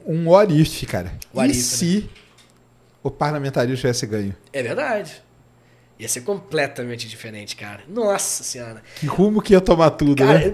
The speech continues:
Speaker 2: não, esse eu não consigo prever, esse eu não consigo nem brincar, porque <laughs> esse não, esse não. Quer dizer, prever eu não consigo nenhum. Mas esse eu não consigo nem, pô, supor, porque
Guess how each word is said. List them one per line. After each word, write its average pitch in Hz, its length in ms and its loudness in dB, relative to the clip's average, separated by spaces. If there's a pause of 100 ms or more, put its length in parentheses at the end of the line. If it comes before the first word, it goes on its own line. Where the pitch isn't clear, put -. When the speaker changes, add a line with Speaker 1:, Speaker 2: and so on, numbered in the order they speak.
Speaker 2:
não, 220 160 0
esse 180 300 6
eu 285 40 -2
não 285 60 -2
consigo 240 240 -2
prever, 160 340 2
esse 147 160 -2
eu 151 40 -6
não 151 60 -6
consigo 175 220 -2
nem 196 140 2
brincar, 180 500 4
porque 165 240 2
<laughs> 190 300 8
esse 202 220 6
não, 190 200 6
esse 165 180 2
não. 165 240 -4 (140)
Quer - 80 2
dizer, 147 120 0
prever 156 200 0
eu 185 40 0
não 202 40 -2
consigo 208 180 -4
nenhum. 156 220 -2 (260)
Mas 160 300 4
esse 190 140 4
eu - 20 0
não 214 60 0
consigo 220 160 2
nem, 240 200 6
pô, 247 200 4
supor, 220 480 2 (240)
porque 226 880 6